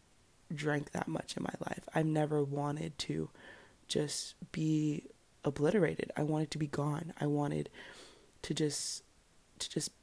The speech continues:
be gone. And, you know, after that, I said, "You know what? I'm gonna,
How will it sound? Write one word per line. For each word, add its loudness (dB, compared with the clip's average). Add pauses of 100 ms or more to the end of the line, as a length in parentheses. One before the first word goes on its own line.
(280)
be 4
gone. 0 (320)
And, 8 (440)
you 4
know, 2
after 6
that, 6
I 4
said, 2
"You 2
know 2
what? 0
I'm 4
gonna, 2